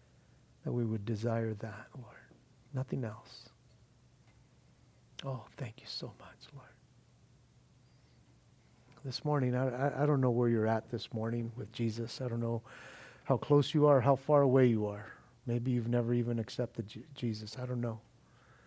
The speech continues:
But he loves you so much. He truly, truly does. And maybe you've been far away, and I just want to pray for you. If you just feel like, "Man, I need to turn. I need to, I need to get back to the basics of being a child."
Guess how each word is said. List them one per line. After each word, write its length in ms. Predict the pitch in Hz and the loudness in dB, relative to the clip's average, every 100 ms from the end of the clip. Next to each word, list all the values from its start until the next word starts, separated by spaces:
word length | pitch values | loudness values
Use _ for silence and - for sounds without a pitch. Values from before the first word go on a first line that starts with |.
| - - - - - | -20 -20 -20 -20 -8
But 80 | 127 | -2
he 80 | 127 | 0
loves 300 | 113 110 113 | 2 0 -6
you 60 | |
so 260 | 101 - 110 | -8 -8 -8
much. 540 | 107 113 - - - - - _ _ _ _ _ - | -10 -12 -16 -18 -20 -20 -20 _ _ _ _ _ -10
He 60 | 127 | -10
truly, 400 | - 135 127 120 | -6 -4 -2 -2
truly 340 | - 117 113 | -4 -6 -6
does. 380 | 107 107 - - | -6 -10 -12 -8
And 120 | 117 | -4
maybe 240 | 127 147 160 | -2 0 2
you've 180 | 156 | 2
been 160 | 143 143 | 0 -2
far 260 | - 147 143 | 0 0 2
away, 220 | 143 139 | 2 0
and 120 | 131 | -2
I 60 | 143 | -6
just 200 | 151 185 | -6 -4
want 160 | 180 | -4
to 40 | 170 | -2
pray 120 | 165 | -4
for 180 | - 117 | -4 -8
you. 140 | 110 - - - - - - | -8 -14 -20 -20 -20 -18 -6
If 140 | 127 143 | -4 0
you 60 | |
just 220 | 127 139 | 2 0
feel 160 | - 147 | 2 2
like, 240 | 131 120 | 2 0
"Man, 200 | 127 117 | -2 -2
I 60 | 120 | 0
need 200 | 131 127 | -2 -2
to 60 | 123 | -6
turn. 420 | - 113 110 107 - - - - _ - - - - - 143 | -8 -8 -8 -10 -16 -20 -20 -20 _ -20 -20 -20 -20 -8 -2
I 60 | |
need 180 | 135 135 | 0 2
to, 180 | 156 147 | 0 2
I 40 | |
need 200 | 147 151 | 4 2
to 80 | - | 0
get 260 | 117 120 117 | 0 0 0
back 240 | 110 113 | -4 -4
to 100 | - | -8
the 100 | 110 | -10
basics 540 | 101 110 104 - 110 - | -8 -8 -8 -14 -16 -14
of 120 | 113 | -10
being 220 | 117 107 | -8 -8
a 40 | 107 | -10
child." 440 | - 107 113 - | -12 -12 -14 -16